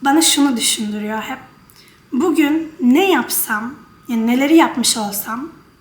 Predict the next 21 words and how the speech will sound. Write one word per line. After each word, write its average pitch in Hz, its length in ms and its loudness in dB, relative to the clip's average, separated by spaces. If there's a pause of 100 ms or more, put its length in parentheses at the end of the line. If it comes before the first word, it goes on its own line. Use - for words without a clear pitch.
(100)
ama 262 200 0
çok - 280 -4
böyle 247 160 -4
kocaman 254 360 0
kocaman 240 340 -2
şeyler 240 500 -4
değil, 233 140 -4
hani 214 180 -6
belki 214 300 -8
minik 233 420 0
minik. 214 340 -6 (920)
Hangi 311 360 2
aktivite, 233 520 -6
hangi 247 680 -4 (280)
olay 214 400 -2 (200)
ya 220 120 -10
da 226 80 -6
hangi 233 420 -2
o 233 140 -4
minik 220 480 0 (200)
şey 269 540 -4